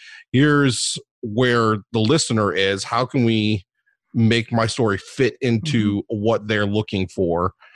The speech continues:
Speaker 1: and what they need in their life? And that's how you can be able to make the pitch. And so
Speaker 2: Yeah.
Speaker 1: I think that's a really important point. And when we're able to do that and drill into what the listener wants, the listener then is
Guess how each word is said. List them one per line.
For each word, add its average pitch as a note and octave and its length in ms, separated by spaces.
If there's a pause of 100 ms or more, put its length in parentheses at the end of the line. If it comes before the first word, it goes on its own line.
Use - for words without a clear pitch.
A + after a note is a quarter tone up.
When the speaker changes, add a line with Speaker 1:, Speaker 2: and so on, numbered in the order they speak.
(280)
Speaker 1:
and G2 420
what G#2 320
they B2+ 200
need G2 280
in F#2 180
their A2+ 200
life? E2+ 540 (300)
And A#2 200
that's A#2 260
how G2+ 120
you G#2 160
can F#2+ 140
be F#2+ 100
able F2+ 180
to F#2 80
make F2+ 340 (200)
the F#2 80
pitch. - 480 (520)
And A2 120
so F#2 400 (160)
Speaker 2:
Yeah. - 60 (140)
Speaker 1:
I G#2+ 60
think B2+ 140
that's A#2+ 160
a A2+ 60
really G#2+ 340 (300)
important F#2+ 500
point. G#2+ 520 (160)
And A#2 180
when A#2 100
we're B2 160
able B2 220
to G#2 80
do G2 200
that F#2+ 480 (960)
and G2+ 180
drill A2+ 340
into A2 220
what G2+ 220
the F#2+ 80
listener G#2+ 420
wants, F#2 520
the A2 80
listener A2 440
then A#2+ 380
is G#2 380